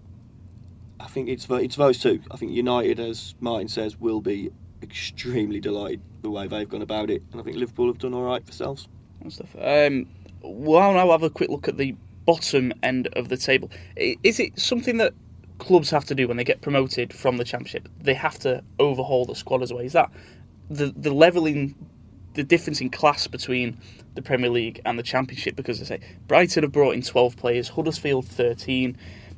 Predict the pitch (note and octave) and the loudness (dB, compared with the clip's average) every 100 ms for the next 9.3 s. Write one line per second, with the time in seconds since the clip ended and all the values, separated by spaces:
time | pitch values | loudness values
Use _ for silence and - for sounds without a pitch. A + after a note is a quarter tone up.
0 | - C#3+ D#3+ F3+ D#3+ C#3 B2+ A#2+ A#2 - | -12 0 4 4 4 0 0 2 0 -4
1 | - - - A#2+ - A#2+ B2 A#2 - A2+ | -14 -20 -6 -2 -2 -4 -8 -8 -12 -12
2 | - - - - - - - G#2+ G#2+ A2+ | -12 -12 -12 -14 -20 -14 -6 -4 -2 -2
3 | G#2+ G#2+ - C3 - - D3 C3+ B2 - | -2 -4 0 0 0 4 4 4 -2 2
4 | A#2 A2+ - - B2 A#2+ - A2 A2+ B2+ | 2 2 -4 -6 -8 -8 -8 -8 -4 -2
5 | B2+ - - A#2 C#3+ G2+ D3 - D3+ F3 | -2 -4 -8 -6 -4 -4 -6 -4 2 4
6 | - D#3 D3+ C#3 C3 - C#3+ - A#2+ C3+ | 2 -2 -4 -2 -2 -4 -10 -10 -4 -2
7 | B2 - - - - - - C3 C#3 C#3 | -2 -4 -18 -20 -20 -20 -16 -6 2 4
8 | C3+ C3 B2+ - C#3 - - G2 - F2+ | 4 2 0 -2 -8 -8 -8 -8 -8 -10
9 | A#1+ - - | -10 -10 -10